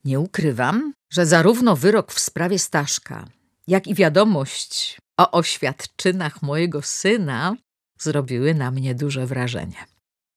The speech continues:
To z Madzią chcę się ożenić. Z tą wiotką, śliczną, delikatną dziewczyną.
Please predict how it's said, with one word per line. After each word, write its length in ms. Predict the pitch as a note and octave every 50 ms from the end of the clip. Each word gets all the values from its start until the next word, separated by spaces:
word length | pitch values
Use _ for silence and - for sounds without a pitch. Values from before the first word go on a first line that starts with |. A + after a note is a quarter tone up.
| _ _ _ _ _ -
To 200 | - F3 D#3+ D3+
z 160 | C3 B2 D#3
Madzią 580 | D#3 D3 D3 D#3+ F3 E3 C#3+ E3 E3+ E3+ E3+
chcę 400 | D#3+ - - - - - F3+ F3
się 240 | - - - - -
ożenić. 1160 | E3+ G3 F3 E3+ F3+ F3 E3+ E3+ E3 - - - F#3 - _ - - - - - - - - - _ _ _ _ _ _ _ _ - - - _ _
Z 140 | - - -
tą 200 | - F#3+ F#3 F3+
wiotką, 580 | E3 F3+ F#3 F#3+ F#3+ - - - - F#3+ F#3+
śliczną, 760 | F#3 - - - - G3 G#3 G#3 G3+ - - - G3 F#3+ F#3 F#3
delikatną 840 | F#3+ G3 G3 G3 - - - G#3 G#3 G3+ - - - F#3+ F#3 F#3
dziewczyną. 760 | F#3 F#3+ G3 - - _ - - - - G3 G3 - - A3+